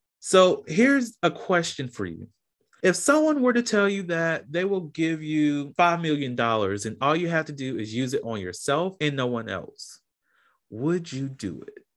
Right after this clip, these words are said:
Those of you who said you would not take the offer is missing out on your blessing. I'm quite sure some may want to make the argument that they are incapable of being that selfish.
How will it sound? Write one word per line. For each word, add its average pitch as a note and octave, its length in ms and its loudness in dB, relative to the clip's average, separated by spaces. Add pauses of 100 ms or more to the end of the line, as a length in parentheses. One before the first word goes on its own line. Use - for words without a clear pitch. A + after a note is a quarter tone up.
(1700)
Those G3+ 380 6
of B3 100 2
you G#3+ 160 0
who G3+ 120 0
said B2 600 2 (140)
you C3+ 180 0
would E3 220 0
not C#3+ 400 -2
take D#3+ 260 -4
the - 140 2
offer D3 360 0
is G2+ 240 -6
missing C#3 360 0
out C#3 140 -4
on C3+ 100 -4
your B2+ 120 0
blessing. F2 520 -2 (720)
I'm C#3+ 260 0
quite G3+ 420 2
sure E3+ 420 4
some G#3+ 380 0
may G#3 220 0
want D#3+ 400 -4
to D3+ 380 0
make E3+ 240 2
the G3+ 100 -2
argument E3+ 540 -4
that C#3+ 380 2
they E3 160 2
are F3 140 2
incapable C#3+ 720 -2
of A#2 140 -4
being A#2+ 260 -4
that G#2 180 -2
selfish. F#2+ 720 -6